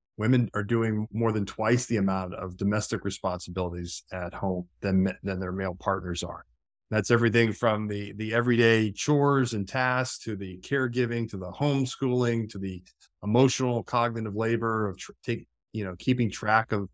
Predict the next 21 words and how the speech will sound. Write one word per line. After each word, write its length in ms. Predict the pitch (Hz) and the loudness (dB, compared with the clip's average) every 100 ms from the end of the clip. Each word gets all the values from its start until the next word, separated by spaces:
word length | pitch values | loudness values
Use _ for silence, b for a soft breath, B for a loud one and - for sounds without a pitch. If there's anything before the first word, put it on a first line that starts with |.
| 104 | -12
of 80 | 98 | -10
things 420 | - 110 110 101 | -2 0 0 -2
and 240 | 95 95 98 | 0 0 4
lists 380 | 123 120 - | 4 4 0
and 120 | 98 90 | -4 -4
planning 380 | 117 113 113 | -2 0 0
events. 460 | 107 95 107 107 - | -2 -2 -2 -4 -6
And 140 | 104 98 - | -8 -8 -6
you 80 | |
gotta 260 | 104 120 120 | 2 4 4
go 120 | 117 | 2
home 280 | 110 117 113 | 0 0 0
and, 180 | 104 101 | 0 -2
and 220 | 113 107 101 98 | -4 -4 -6 0
do 140 | 127 | 4
that 160 | 147 151 | 4 2
domestic 400 | 147 139 - 120 | 0 0 -2 -2
audit 260 | 120 139 | -2 -2
and 80 | 98 | -4
go, 100 | 101 | -4
"How 220 | 95 123 | -4 -4